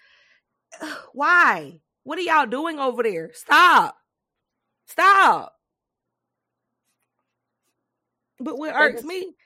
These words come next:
Speaker 1: is we still out here, what? Buying it.
Speaker 2: Right.
Speaker 1: <laughs>
Speaker 2: Mm-hmm. Pretty much. That's exactly what's happening.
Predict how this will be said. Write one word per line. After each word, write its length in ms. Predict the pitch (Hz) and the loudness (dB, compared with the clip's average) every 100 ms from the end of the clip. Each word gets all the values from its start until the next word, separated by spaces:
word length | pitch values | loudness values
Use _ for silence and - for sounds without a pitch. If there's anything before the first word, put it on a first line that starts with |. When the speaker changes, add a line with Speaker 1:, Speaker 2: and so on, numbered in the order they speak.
| _ _ | _ _
Speaker 1:
is 160 | 294 285 | -8 -4
we 120 | 349 | -6
still 300 | - 294 285 | -4 -2 2
out 100 | 294 | 2
here, 140 | 294 | 0
what? 380 | 254 294 285 - | -2 0 0 -4
Buying 480 | 180 180 190 185 180 | -2 4 4 4 -2
it. 180 | 202 214 _ _ _ _ _ _ _ _ _ - - 370 320 | -10 -12 _ _ _ _ _ _ _ _ _ -20 -10 -6 -2
Speaker 2:
Right. 240 | 202 165 466 719 | -2 2 2 2
Speaker 1:
<laughs> 140 | - | -4
Speaker 2:
Mm-hmm. 500 | 254 269 - - 359 285 554 - | -14 -14 -14 -16 -8 -6 -6 -8
Pretty 160 | 277 240 | -10 -8
much. 580 | 226 247 214 - - _ _ _ _ _ _ _ _ _ | -6 -6 -6 -14 -20 _ _ _ _ _ _ _ _ _
That's 140 | 196 240 | -16 -16
exactly 400 | 208 208 202 190 | -12 -12 -12 -12
what's 160 | 180 | -10
happening. 500 | 180 170 175 165 170 | -8 -12 -12 -16 -20